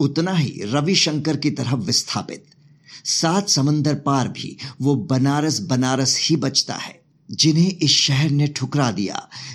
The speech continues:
वे इस बात में धन्य हैं, गो वहां नहीं, प वहां के निकाले हुए तो हैं। काबे से इन बुतों को भी निस्बत है दूर की।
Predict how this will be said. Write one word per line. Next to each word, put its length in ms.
वे 140
इस 180
बात 340
में 140
धन्य 280
हैं, 280
गो 400
वहां 300
नहीं, 320
प 40
वहां 420
के 120
निकाले 360
हुए 240
तो 120
हैं। 360
काबे 380
से 220
इन 340
बुतों 400
को 200
भी 300
निस्बत 580
है 220
दूर 220
की। 320